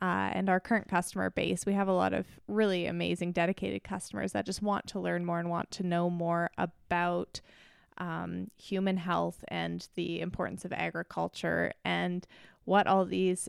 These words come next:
fancy buzzwords mean these days about that m-, micro, myco-, <laughs> micro,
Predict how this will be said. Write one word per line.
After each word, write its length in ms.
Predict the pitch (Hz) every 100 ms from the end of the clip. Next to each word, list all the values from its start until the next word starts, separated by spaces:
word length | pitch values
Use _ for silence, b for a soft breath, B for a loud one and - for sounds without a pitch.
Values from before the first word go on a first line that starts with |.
| -
fancy 480 | - 202 202 - 196
buzzwords 600 | 190 190 196 190 180 196
mean 260 | 190 190
these 240 | 180 180 -
days 320 | 180 185 185
about 360 | 180 175 -
that 260 | 190 175 180
m-, 200 | 202 185 B 170 208
micro, 520 | 202 202 - - 202 -
myco-, 520 | 196 233 247 220 226 - B B B B B
<laughs> 500 | B 214 214 - 170
micro, 640 | 226 - 160 220 208 196